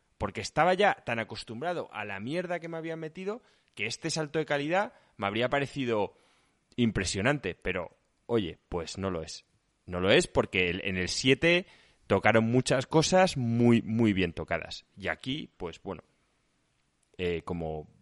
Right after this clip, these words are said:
veis, hay cosas que, que no nos están gustando lo suficiente para darle el full pedal, que es algo excepcional, que es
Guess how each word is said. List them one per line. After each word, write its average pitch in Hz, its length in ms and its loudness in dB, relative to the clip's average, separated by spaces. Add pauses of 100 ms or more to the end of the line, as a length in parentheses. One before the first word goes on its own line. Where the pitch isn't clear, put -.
(120)
veis, 127 460 -2 (100)
hay 95 140 -2
cosas 113 380 -4
que, 85 440 -4 (560)
que 87 140 -2
no 90 120 0
nos 90 140 -4
están 85 560 -4 (200)
gustando 90 1000 -2 (1000)
lo 113 220 4
suficiente 117 540 2
para 113 140 8
darle 95 180 8
el 95 60 2
full 98 200 -2
pedal, 156 320 2
que - 100 -10
es - 140 -6
algo 110 380 2
excepcional, 104 760 0
que 95 120 -10
es - 160 -12